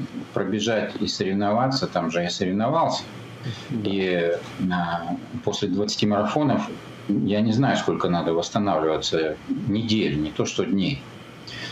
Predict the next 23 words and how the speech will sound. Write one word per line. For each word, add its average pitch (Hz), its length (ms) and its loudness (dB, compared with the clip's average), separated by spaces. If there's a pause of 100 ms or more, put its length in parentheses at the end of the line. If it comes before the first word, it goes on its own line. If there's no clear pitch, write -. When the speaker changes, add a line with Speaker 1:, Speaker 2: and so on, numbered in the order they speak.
(380)
Speaker 1:
А, 87 600 2 (920)
там 110 380 2
есть 107 360 2
и - 60 0
плюсы, 151 380 2
и 101 40 4
минусы. 90 420 2
То, 90 160 0
что - 160 -2
я 87 80 0
был 90 160 0
на 90 120 2
большой 92 420 0
высоте 87 540 2
и 80 40 2
бежал. 107 560 2 (340)
Speaker 2:
Мгм. 117 340 2 (360)
Speaker 1:
Вот. 92 360 0 (140)
И, 95 640 4 (1040)
но 117 580 4
нужно 110 440 6
восстановление. 101 840 4 (2000)
Когда 139 500 4